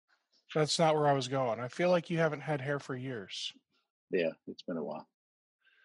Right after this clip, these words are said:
Speaker 1: Turn, turn around. What, what am I seeing, man? You got some, some fun blinking lights going on here.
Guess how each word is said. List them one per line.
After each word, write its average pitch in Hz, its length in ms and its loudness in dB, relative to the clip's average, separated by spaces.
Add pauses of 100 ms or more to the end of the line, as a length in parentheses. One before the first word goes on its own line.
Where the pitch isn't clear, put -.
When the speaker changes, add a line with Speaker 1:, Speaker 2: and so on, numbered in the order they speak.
(560)
Speaker 1:
Turn, - 220 -4 (100)
turn 226 220 0
around. 131 400 2 (160)
What, 165 220 -2
what 190 160 2
am 208 80 2
I 175 80 4
seeing, 120 340 -2
man? 101 240 -12 (2250)
You 165 80 -8
got 165 180 0
some, 131 380 -4
some 135 240 -4
fun 175 320 0
blinking 156 480 -2
lights 131 260 -2
going 110 260 -8
on 98 220 -10
here. - 300 -14